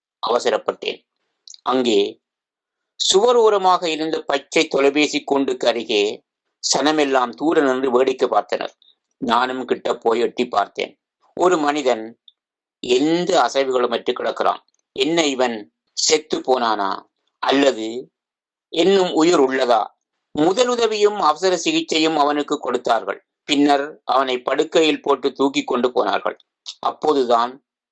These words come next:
அவன் முகத்தை பார்த்தேன். வேடிக்கை பார்த்த சனங்களும் தோள்களை தூக்கி உதடுகளை பிதுக்கி உடல் மொழியோடும் பேசிக் கொண்டார்கள். இவன் தூள் விக்கிறவன், தூள் பாவிக்கிறவன்,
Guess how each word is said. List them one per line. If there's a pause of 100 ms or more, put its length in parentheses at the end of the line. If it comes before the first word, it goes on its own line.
(140)
அவன்
முகத்தை
பார்த்தேன். (440)
வேடிக்கை
பார்த்த
சனங்களும் (880)
தோள்களை
தூக்கி (1080)
உதடுகளை
பிதுக்கி (1160)
உடல்
மொழியோடும்
பேசிக்
கொண்டார்கள். (420)
இவன் (600)
தூள்
விக்கிறவன், (360)
தூள்
பாவிக்கிறவன்,